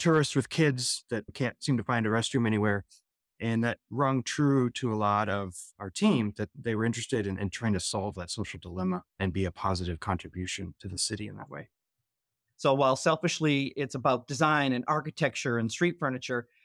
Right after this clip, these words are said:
Speaker 2: it's also about addressing the needs of people from different neighborhoods within our city and our community to help make it a safer place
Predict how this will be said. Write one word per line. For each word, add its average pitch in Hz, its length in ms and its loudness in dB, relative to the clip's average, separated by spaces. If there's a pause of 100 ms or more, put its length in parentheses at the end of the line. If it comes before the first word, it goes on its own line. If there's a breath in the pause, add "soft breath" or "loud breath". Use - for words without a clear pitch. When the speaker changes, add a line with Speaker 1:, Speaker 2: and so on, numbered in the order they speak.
Speaker 2:
it's 156 180 -2
also 165 360 4
about 135 240 4
addressing 127 480 0
the 123 60 -2
needs 113 300 -4
of 113 200 0 (100)
people 160 220 0
from 147 180 0
different 170 240 4
neighborhoods 127 580 0
within 147 300 -2
our 123 140 2
city 143 260 -2
and 127 100 2
our 107 80 0
community 120 540 -8 (460)
to 151 100 2
help 151 300 2
make 135 320 2
it 139 120 0
a 120 60 0
safer 127 720 2 (120)
place 143 400 2